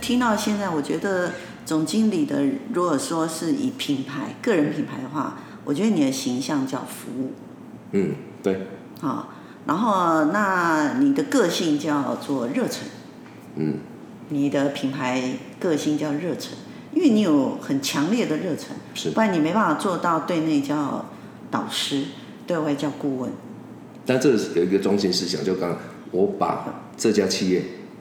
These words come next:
Speaker 1: 当成
Speaker 2: 当成是我自己的企业。
Speaker 1: 是。
Speaker 2: 我把，我把自己当成是，我是这家企业的老板，
Speaker 1: 是。
Speaker 2: 那种心态，我觉得态度决定一切。
Speaker 1: 嗯。
Speaker 2: 还是态度决定一切。
Speaker 1: 所以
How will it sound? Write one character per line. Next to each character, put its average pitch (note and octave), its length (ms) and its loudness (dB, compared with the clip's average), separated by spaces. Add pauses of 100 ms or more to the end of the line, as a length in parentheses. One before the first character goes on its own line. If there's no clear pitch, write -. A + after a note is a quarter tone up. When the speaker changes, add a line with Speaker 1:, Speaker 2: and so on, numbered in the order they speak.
(120)
Speaker 1:
当 D#3+ 180 0
成 - 120 -8
Speaker 2:
当 F#2 180 4
成 F2 100 0
是 D#2+ 120 2
我 C#2+ 120 0
自 D2+ 140 -4
己 C#2 80 -6
的 D2 80 -8
企 - 140 -6
业。 - 80 -8
Speaker 1:
是。 D3 240 0 (600)
Speaker 2:
我 G#2 100 4
把， F2 400 2
我 F2+ 80 2
把 E2+ 220 -2
自 - 120 2
己 G#2 80 4
当 G2+ 140 4
成 F#2 120 4
是， G2 120 0 (160)
我 - 180 0
是 A2 120 -2
这 G#2 140 2
家 F2+ 140 0
企 - 160 -2
业 F2 80 2
的 - 80 -4
老 C#2 60 -6 (160)
板， - 200 -12
Speaker 1:
是。 - 220 -10
Speaker 2:
那 G#2+ 60 6
种 F2+ 80 2
心 - 280 -2
态， - 360 -6
我 - 60 -2
觉 C#3 100 6
得 C#3 60 4
态 - 140 4
度 A#2 160 2
决 D#2+ 120 -2
定 E2+ 180 0
一 C#2+ 40 -6
切。 - 180 -2 (340)
Speaker 1:
嗯。 C#3 140 -2 (320)
Speaker 2:
还 - 180 0
是 G#2+ 80 2
态 G2+ 140 2
度 F#2 100 2
决 D#2 120 -4
定 D#2 100 -4
一 C2+ 100 -8
切。 - 140 -10 (160)
Speaker 1:
所 - 120 2
以 A3 160 4